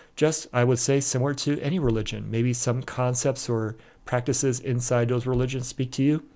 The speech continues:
Sure, you can definitely practice those. It doesn't make you one of those people inside those religion. Well, you're just using portions of it. You can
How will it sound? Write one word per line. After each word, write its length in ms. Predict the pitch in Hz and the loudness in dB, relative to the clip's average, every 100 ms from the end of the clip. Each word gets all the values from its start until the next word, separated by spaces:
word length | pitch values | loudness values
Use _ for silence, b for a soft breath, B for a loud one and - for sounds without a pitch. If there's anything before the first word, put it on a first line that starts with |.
| _ | _
Sure, 280 | - - 226 | -8 -4 -2
you 140 | 117 135 | -2 -2
can 120 | 135 | -4
definitely 380 | 127 123 131 113 | -2 -2 0 -2
practice 420 | - 139 135 - | -2 -4 -4 -4
those. 240 | 110 131 | -4 -4
It 80 | 117 | -4
doesn't 280 | 117 113 107 | -2 -2 -2
make 260 | 113 110 | -4 -4
you 240 | 113 107 120 b b b b - | -4 -4 -6 b b b b -10
one 360 | 113 110 117 | -6 0 0
of 140 | 117 110 | 0 -2
those 420 | 113 107 107 - _ b b b _ _ _ _ _ _ - - | -2 -2 -4 -10 _ b b b _ _ _ _ _ _ -20 -14
people 280 | - 120 127 | -6 -4 -2
inside 280 | 117 - 117 | -2 -2 -4
those 220 | 110 - | -6 -8
religion. 460 | 104 120 151 113 135 B B B B _ | -8 -6 -4 -6 -10 B B B B _
Well, 140 | 123 117 | -6 -2
you're 140 | 131 | 0
just 140 | 120 135 | 0 0
using 340 | 123 131 151 - _ | 0 -2 -6 -14 _
portions 320 | - 113 120 | -4 -2 -2
of 160 | 135 147 | -4 -4
it. 80 | - - | -8 -8
You 120 | 117 | -6
can 200 | 117 110 | -4 -8